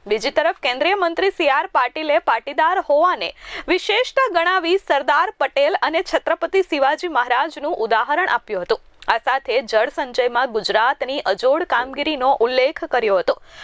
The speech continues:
રાજ્યમંત્રી જગદીશ વિશ્વકર્માએ કોંગ્રેસ પર તીખો કટાક્ષ કરતા મંચની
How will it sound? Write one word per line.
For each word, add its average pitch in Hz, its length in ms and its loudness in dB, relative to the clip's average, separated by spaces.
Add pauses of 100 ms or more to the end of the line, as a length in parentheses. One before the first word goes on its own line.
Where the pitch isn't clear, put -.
(160)
રાજ્યમંત્રી 466 720 0
જગદીશ 311 460 0
વિશ્વકર્માએ 359 800 0
કોંગ્રેસ 302 460 0 (100)
પર 302 160 0
તીખો 403 520 -2
કટાક્ષ - 520 0
કરતા 330 560 0 (440)
મંચની 508 460 0